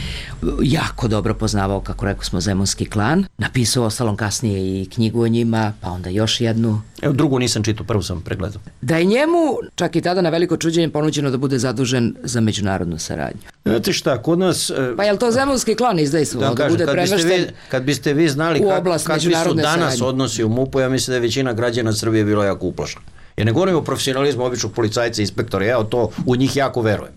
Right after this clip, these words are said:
Speaker 1: Da.
Speaker 2: Znači, iskreno verujem, mislim da su sposobni ljudi da rade sve. Ja govorim o onima šefovima. Pa to je haos jedan potpuni. Zato što se kod nas politika previše meša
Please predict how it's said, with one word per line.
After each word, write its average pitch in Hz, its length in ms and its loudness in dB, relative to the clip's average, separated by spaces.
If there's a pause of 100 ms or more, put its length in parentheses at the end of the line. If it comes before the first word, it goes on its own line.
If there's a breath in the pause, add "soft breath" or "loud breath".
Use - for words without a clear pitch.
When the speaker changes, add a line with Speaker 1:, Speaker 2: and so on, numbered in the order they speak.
Speaker 1:
Da. 113 300 -2
Speaker 2:
Znači, 117 220 0
iskreno 101 280 -2
verujem, 127 380 2
mislim 113 200 -2
da 107 40 0
su - 120 -6
sposobni 117 420 0
ljudi 123 240 2
da 117 60 4
rade 117 200 2
sve. 110 160 -2
Ja 101 140 -2
govorim 131 260 2
o 131 40 0
onima 135 320 2 (180 loud breath)
šefovima. 180 460 -2 (320 soft breath)
Pa - 100 -16
to 175 120 -2
je 165 80 2
haos 117 440 -2
jedan 85 180 -4
potpuni. 110 420 -2 (360 loud breath)
Zato 120 300 2
što 147 460 0
se 117 160 -6
kod 123 140 -2
nas 139 120 0
politika 113 480 0
previše 98 420 0
meša 92 440 0